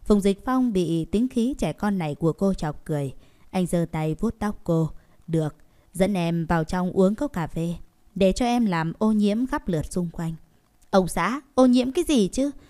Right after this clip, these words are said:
Đau lòng bé quá đi." Vừa nói, hai người vừa bước vào căng tin. Phùng Dịch Phong theo thói quen liền dắt cô đi vào gian phòng ở phía bên cạnh. Chỗ này là do công ty cố ý giữ lại, dùng để tiếp đón khách đến công ty,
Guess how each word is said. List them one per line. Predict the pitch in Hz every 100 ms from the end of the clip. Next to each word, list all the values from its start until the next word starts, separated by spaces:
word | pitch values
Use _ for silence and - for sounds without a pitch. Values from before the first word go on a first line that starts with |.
| -
Đau | 196 190
lòng | 185 165 175
bé | 190
quá | 185 254 254
đi." | 262 262 240 - _ _ _
Vừa | 175 175
nói, | 151 165 165 220 311
hai | 262
người | 220 190 175
vừa | 180 180
bước | 208 320
vào | 190 165 156
căng | 208 196
tin. | - 190 180 - _ _ _ _
Phùng | 196 175
Dịch | 170 -
Phong | 175 180
theo | 170 175
thói | 175 185 -
quen | 165 160 - - -
liền | 196 190 185
dắt | 294 -
cô | 247 233
đi | 226
vào | 175 156 156
gian | 226 214
phòng | 165 151 147 -
ở | 165 156
phía | 214 254
bên | 220 196
cạnh. | 156 147 - _ _ _ _ _
Chỗ | 202
này | 226 175 156 151 143
là | 175
do | 175 214
công | 214 208
ty | - 196 190
cố | 190 220
ý | 202 214
giữ | 214 214
lại, | 185 147 - - - -
dùng | 196 180
để | 165
tiếp | - 247
đón | 208 208
khách | 233 269 262
đến | 208
công | 220 196
ty, | 175 170 165